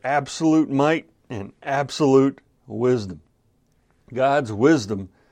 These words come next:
like his power, is incomparable. All of God's works of providence and creation, with all of its complexity and its design, were and are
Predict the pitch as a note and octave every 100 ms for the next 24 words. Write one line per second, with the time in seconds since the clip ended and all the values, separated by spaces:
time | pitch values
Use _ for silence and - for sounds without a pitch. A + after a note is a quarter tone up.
0 | _ _ A#2+ C3 D#3 C3+ - D3 C3 G2+
1 | G2+ A#2 A2+ F#2 _ _ F3+ F#3 F3 -
2 | D3+ - E3 D#3 G2 E2+ _ _ _ _
3 | _ _ _ _ _ D3+ F#3 G3+ F3 C3
4 | D#3 E3 A2+ A2 C#3+ D#3+ - F#2+ - -
5 | D3 D#3+ D#3 A2 F#2+ - - _ _ _
6 | - B2 G#2+ - - B2 B2 D#3+ - G2+
7 | F2+ _ _ _ _ _ A#2+ A#2 C#3+ D#3
8 | D#3 B2 A#2 - - A#2 G#2+ - D3 D3
9 | - C3+ A2+ G#2+ G#2 G#2 - A2+ G#2 B2
10 | C#3 C#3 A2 G#2+ A#2 D3 D#3+ E3 G#2+ A#2+
11 | C#3+ D#3 C#3+